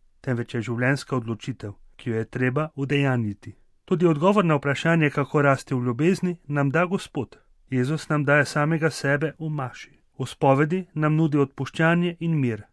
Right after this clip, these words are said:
Tam se naučimo sprejemati njegovo ljubezen, jo narediti za našo in jo razširjati po svetu. In kadar se ljubiti zdi težko, kadar je težko reči ne tistemu, kar je napačno,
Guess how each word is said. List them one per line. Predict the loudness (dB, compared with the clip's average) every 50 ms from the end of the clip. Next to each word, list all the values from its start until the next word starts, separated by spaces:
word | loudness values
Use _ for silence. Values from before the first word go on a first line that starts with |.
| _ _ _ _ -4
Tam | -2 -2 -2 -2
se | -4 -4 -4 -2
naučimo | 0 0 0 -2 -2 -2 0 0 0 -2
sprejemati | -2 -4 -2 0 0 2 0 0 0 -2 -2 -2
njegovo | 0 0 2 2 2 2 2 2
ljubezen, | 2 2 0 -2 0 -2 -2 0 -2 -2 -6 -6 -8 -10 _ _ _ _ -4
jo | -2 0
narediti | 2 2 2 2 2 0 -2 -4 -2 0 0 0
za | 2 2 2
našo | 2 2 2 0 0 -4 -8 -12 -12 -12 _ -4
in | 0 2
jo | 2 4 4
razširjati | 4 2 2 2 2 4 4 4 4 2 0 -2
po | -4 -4
svetu. | -6 -4 -6 -6 -6 -6 -8 -12 -16 -16 -16 _ _ _ _ _ _
In | -6 -4 0
kadar | 2 4 4 4 2 2
se | 0 -2 -2 0
ljubiti | 0 0 0 0 0 -2 0 2 0 0
zdi | 0 0 -4 -4
težko, | -2 -2 -2 -2 -4 -6 -12 -14 -12 -14 -14 -14 _ _ _
kadar | _ -4 -2 0 0 0
je | 0 0
težko | 2 2 2 2 0 -2 0 0 2
reči | 2 0 0 -2 -2 -2
ne | 0 -2 -2 -4
tistemu, | -4 -6 -6 -6 -6 -4 -2 -2 -2 -4 -6 -10 _
kar | -8 -6 -4
je | -2 0
napačno, | 0 0 0 0 -2 -4 -8 -8 -8 -8 -8